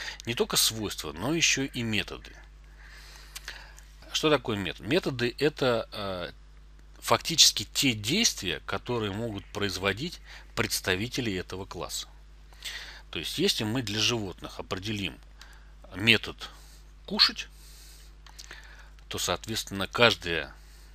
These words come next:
животное конкретное, а, сможет выполнить это действие. Ну,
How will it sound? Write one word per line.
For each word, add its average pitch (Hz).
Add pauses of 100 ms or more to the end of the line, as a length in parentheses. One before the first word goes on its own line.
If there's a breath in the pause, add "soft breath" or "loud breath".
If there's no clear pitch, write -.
животное 143
конкретное, 175 (920 soft breath)
а, 73
сможет 135
выполнить 127
это 101
действие. - (2000 loud breath)
Ну, 90